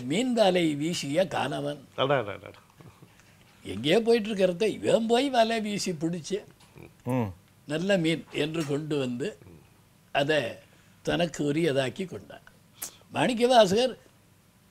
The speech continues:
Speaker 1: பாண்டியனுடைய அமைச்சரவை, அமைச்சரவையில ஒரு முக்கியமான ஒருத்தர்.
Speaker 3: அவரை பத்தி கொஞ்சம் சொல்லுங்களேன்.
Speaker 2: மந்திரி.
Speaker 3: மந்திரி, அமைச்சர். ம்.
Speaker 1: மந்திரி. அவரு, அவரை பற்றி எழுதியிருக்கிறது ஒரு அஞ்சாறு பு-,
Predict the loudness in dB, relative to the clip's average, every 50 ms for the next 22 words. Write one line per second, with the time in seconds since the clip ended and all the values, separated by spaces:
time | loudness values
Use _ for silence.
0 | _ _ _ _ _ 2 2 2 4 4 2 2 2 2 4 2 6 6 8 8
1 | 8 6 4 4 2 2 0 0 2 4 4 6 6 6 4 4 0 -2 -2 0
2 | -2 -2 -4 -2 2 2 4 6 6 6 6 6 4 4 4 2 0 0 0 0
3 | -2 -2 -4 -8 -8 -6 0 2 2 2 4 4 2 2 2 2 0 0 -2 -6
4 | -12 _ _ -2 -2 -2 -2 -2 -6 -10 -12 -6 -2 2 4 4 4 4 2 0
5 | 0 0 0 -2 -2 -2 -2 -2 -2 0 0 0 -2 -4 -6 -12 _ _ -20 -12
6 | -8 -6 -2 2 6 6 6 6 4 -2 -12 _ _ -20 -20 -20 -20 _ _ -20
7 | -20 -10 _ 2 2 4 6 4 4 4 2 0 0 -2 -2 -4 -8 -14 -14 -12
8 | -10 -8 -6 -6 -8 -8 -8 -2 0 0 2 2 2 0 0 -4 -14 -20 -20 -20
9 | -20 _ _ _ _ _ -20 -20 -20 _ _ _ _ _ _ _ _ -10 -4 -2
10 | 0 2 2 4 6 6 6 6 4 2 0 -4 -8 -12 -16 _ _ _ _ _
11 | _ _ _ _ _ _ _ -2 0 2 2 2 2 0 -2 -4 -2 -2 2 4
12 | 4 4 4 4 2 4 2 2 2 0 -2 -2 -2 -2 -2 -2 -2 0 0 0
13 | -2 -2 -4 -6 -10 -18 _ _ _ -10 -8 -2 2 4 4 4 4 2 0 -4
14 | -8